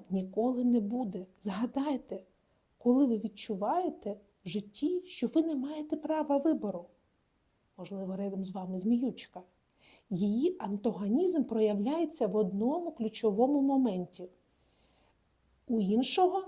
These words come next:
нема суб'єктності. Інший для неї завжди функція, матеріал.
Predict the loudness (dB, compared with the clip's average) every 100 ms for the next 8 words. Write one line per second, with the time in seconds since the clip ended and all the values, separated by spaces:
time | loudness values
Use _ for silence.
0 | 0 2 2 0 -2 -4 -6 -2 0 0
1 | -2 -4 -8 -10 -12 -16 -16 _ _ _
2 | _ _ _ 4 4 4 4 2 2 0
3 | 2 4 4 4 4 2 0 0 0 2
4 | 4 0 -6 -8 -4 -4 0 2 2 2
5 | 0 -2